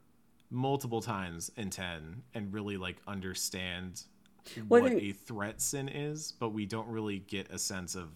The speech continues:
Speaker 1: like, Vegnagun as a threat.
Speaker 2: Well, I think to some extent, like, Vegnagun is supposed to be this more, like, th-, the threat of Vegnagun is more of the, the threat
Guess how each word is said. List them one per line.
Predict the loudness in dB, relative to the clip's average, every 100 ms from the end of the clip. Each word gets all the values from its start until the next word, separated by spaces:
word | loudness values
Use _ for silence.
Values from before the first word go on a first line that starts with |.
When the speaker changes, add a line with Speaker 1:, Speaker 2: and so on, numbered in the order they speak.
| -8
Speaker 1:
like, | -6 -6 -12 -20 -20 -14 -12 -10 -4
Vegnagun | -2 -2 -4 -8 -6 -8 -8 -8
as | -8
a | -10
threat. | -12 -10 -8 -8 -12 -12 -14 -14 -20 2
Speaker 2:
Well, | 8
I | 8
think | 8 2 2 2
to | 8
some | 10
extent, | 10 10 10
like, | 8 4 -14 -14 6
Vegnagun | 10 12 12 10
is | 8
supposed | 4 2
to | 0
be | 2 6 6
this | 6 4 2
more, | 4 6 8 8 6 2 -4 -20 -20 -20 -20 -20 -20 2 12
like, | 12 12 4 -6
th-, | -2 2
the | 12 12
threat | 12 12 12
of | 12
Vegnagun | 12 12 12 12 10 10
is | 6 6
more | 8 8
of |
the, | 6 2 0 -20 -20 -20 -8
the | 2 6 6
threat | 8 10 8